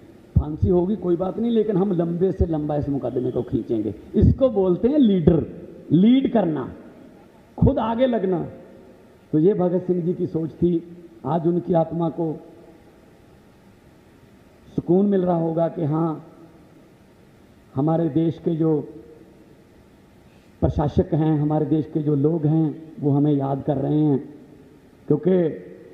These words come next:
आसान नहीं होता घर से निकल के देश के लिए कुछ काम करना,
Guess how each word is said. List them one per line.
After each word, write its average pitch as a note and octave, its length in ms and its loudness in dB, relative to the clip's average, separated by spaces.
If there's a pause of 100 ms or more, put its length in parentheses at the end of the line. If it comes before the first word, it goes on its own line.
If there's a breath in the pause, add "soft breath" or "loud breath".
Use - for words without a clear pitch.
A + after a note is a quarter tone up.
(640)
आसान E3+ 380 0
नहीं G3 160 0
होता E3+ 600 -2 (240)
घर D3+ 140 -2
से F3+ 200 -2
निकल F3 280 -2
के E3+ 140 -4
देश D#3 280 0
के E3+ 140 -4
लिए D#3+ 300 0 (720)
कुछ D3+ 140 -4
काम E3 280 -2
करना, E3 440 -2